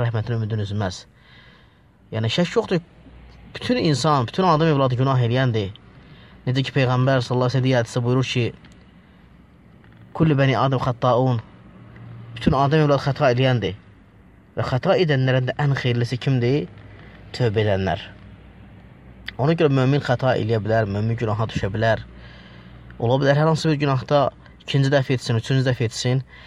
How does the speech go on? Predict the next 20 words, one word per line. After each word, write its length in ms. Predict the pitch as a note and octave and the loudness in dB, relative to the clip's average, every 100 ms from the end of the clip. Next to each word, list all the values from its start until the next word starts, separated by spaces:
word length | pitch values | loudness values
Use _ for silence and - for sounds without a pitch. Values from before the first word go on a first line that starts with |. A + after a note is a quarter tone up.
| - - | -10 -2
Və 100 | B2+ | 0
lakin 340 | C3 - A2+ A2+ | 0 0 0 2
möminə 400 | A#2 A2+ A#2+ B2 | 2 2 2 0
düşən 340 | G#2+ - A2+ A2 | -2 -2 -2 -2
nədir? 360 | G#2 G#2+ A2 A#2+ - - - - - | -2 -2 -4 -8 -16 -20 -20 -20 -6
Allah 260 | G#2+ A2+ - | -2 -2 -2
tərəf, 220 | A2 F#2+ | -4 -4
Allah 260 | - A2 A#2+ | -2 -2 -2
Subhanahu 260 | - A2 A2+ | -4 -4 -2
taala 100 | G#2+ | -4
tərəfə 240 | G2 G2+ | -4 -4
dönsün, 480 | G#2 F#2+ - G#2 F#2+ - - - - - | -4 -4 -4 -6 -6 -12 -20 -20 -16 -4
geri 200 | A#2 C3 | -2 0
qayıtsın 580 | C3 A#2 - - A2 F2+ - - - - - | 0 0 -2 -4 -4 -6 -14 -20 -20 -12 -6
və 80 | A#2+ | -4
xətasını 480 | A#2+ - A2+ B2+ B2 | -2 -2 -2 -2 -2
anlasın, 560 | A#2 A2 G2+ B2+ B2+ | 0 -2 -4 -4 -4
Allaha 380 | G#2 - A#2+ B2 | -2 -2 0 0
nasuh 320 | B2 A#2 D3+ C3+ | -2 -2 -2 -2
şəkildə, 520 | B2 - A2 A2+ | -4 -4 -4 -2